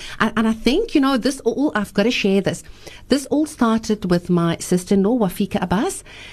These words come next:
And she said, uh, she posted something on Facebook and, um, notifying everybody about this. And, and this is how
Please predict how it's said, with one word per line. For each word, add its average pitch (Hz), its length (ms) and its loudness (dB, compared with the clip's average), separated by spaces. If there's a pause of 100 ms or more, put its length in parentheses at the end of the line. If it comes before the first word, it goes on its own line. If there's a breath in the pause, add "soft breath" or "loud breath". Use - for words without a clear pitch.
(280 loud breath)
And 214 300 4
she 220 100 -2
said, 220 320 -2
uh, 185 180 0
she 185 140 0
posted 226 440 -2
something 185 320 -2
on 170 100 2
Facebook - 760 -2
and, 151 500 2
um, 147 240 0
notifying 165 640 0
everybody 147 380 0
about 143 380 -4
this. 139 240 -4
And, 156 160 -4
and 147 140 0
this 160 200 -2
is 170 120 -4
how 147 420 0